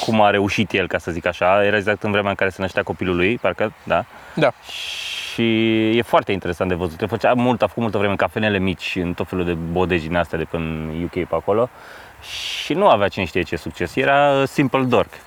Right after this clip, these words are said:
Speaker 1: Până s-a, și-a făcut el o mega schimbare de imagine în care și-a început să-și tapeze părul,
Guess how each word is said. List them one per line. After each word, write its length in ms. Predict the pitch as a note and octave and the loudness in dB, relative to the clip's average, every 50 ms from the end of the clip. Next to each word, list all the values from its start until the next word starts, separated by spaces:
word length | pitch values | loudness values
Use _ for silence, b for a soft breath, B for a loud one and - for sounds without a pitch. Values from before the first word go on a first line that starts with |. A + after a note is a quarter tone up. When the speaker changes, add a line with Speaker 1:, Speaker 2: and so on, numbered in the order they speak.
| - - | -18 -2
Speaker 1:
Până 200 | - D#3+ D#3+ E3 | 0 2 2 2
s-a, 260 | D#3+ - - D#3 D3+ | 2 2 2 4 4
și-a 140 | C#3+ - D#3 | 2 0 -2
făcut 180 | C3 C#3 C#3+ - | -2 -2 0 2
el 100 | C#3+ A#2 | 2 4
o 220 | G#2+ G2+ G2 F#2+ F2+ | 4 4 2 2 0
mega 340 | F#2 F#2 G#2 G#2+ G2 G2+ | 0 0 0 2 2 2
schimbare 380 | F#2+ - - F#2+ F2 A2 G#2 G2 | 0 0 -4 0 2 2 2 2
de 80 | F2+ E2+ | 0 0
imagine 460 | E2+ F2 G2+ C3 C#3+ A#2+ A2 G#2+ A2 | 0 2 2 2 2 2 -2 -2 -2
în 60 | G2+ | -2
care 180 | F#2+ G2+ G2+ G2 | 0 0 0 0
și-a 120 | - - | -2 -2
început 200 | G#2 F2+ F#2+ G#2+ - | -6 -4 -4 -6 -2
să-și 180 | - G#2 F#2 - - - - | -2 -4 -4 -4 -12 -8 -2
tapeze 440 | - G2+ G2+ - A#2+ A2+ G2 F#2+ F2+ D#2+ | -2 -2 0 0 -2 0 2 0 -2 0
părul, 480 | - B2+ C3+ D3 C#3 C3 A#2+ A2+ A2 | 2 2 2 4 4 4 4 4 2